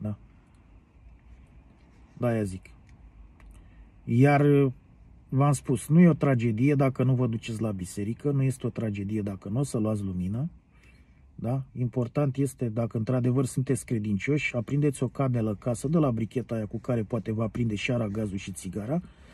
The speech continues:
Așa, rugați-vă, încercați să vă încărcați de energie pozitivă, să vă purificați, să vă căiți, cum să mai, să folosește da?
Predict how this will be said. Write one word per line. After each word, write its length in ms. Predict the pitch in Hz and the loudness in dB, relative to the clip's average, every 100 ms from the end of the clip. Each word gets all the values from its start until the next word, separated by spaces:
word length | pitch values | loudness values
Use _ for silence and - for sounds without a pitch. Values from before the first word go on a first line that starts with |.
| - - - - - | -20 -20 -20 -18 -8
Așa, 640 | 117 107 - 156 180 - | -6 -4 0 2 2 0
rugați-vă, 800 | 127 131 113 151 160 180 165 202 190 - - - - - | -2 0 2 2 4 4 6 4 2 -6 -20 -20 -20 -2
încercați 640 | 143 127 147 131 160 - | 0 4 2 4 2 2
să 100 | - | 2
vă 400 | 131 127 127 113 104 _ _ _ _ - _ | 2 4 2 0 -6 _ _ _ _ -20 _
încărcați 580 | - 131 143 131 147 131 | 0 2 2 2 4 4
de 60 | 127 | 4
energie 400 | 123 113 123 123 | 2 2 2 0
pozitivă, 640 | - 110 101 - 156 165 | 0 -4 -4 -2 0 2
să 180 | 131 135 | 2 2
vă 180 | 117 123 | 2 0
purificați, 960 | - 135 127 - 110 - 139 156 - - - | 0 2 2 2 -4 -2 -4 -4 -10 -20 -12
să 180 | - | 0
vă 180 | 127 135 | 2 2
căiți, 580 | 131 - 135 135 - - | 0 2 4 4 2 -10
cum 120 | - | -10
să 180 | 110 - 98 | -8 -8 -8
mai, 320 | 104 107 98 - - | -6 -8 -10 -18 -20
să 140 | - 107 | -12 -12
folosește 800 | - 104 104 113 98 - 101 98 _ _ - - - - | -6 -6 -6 -8 -10 -10 -10 -12 _ _ -20 -20 -20 -4
da? 260 | 120 147 | -2 -2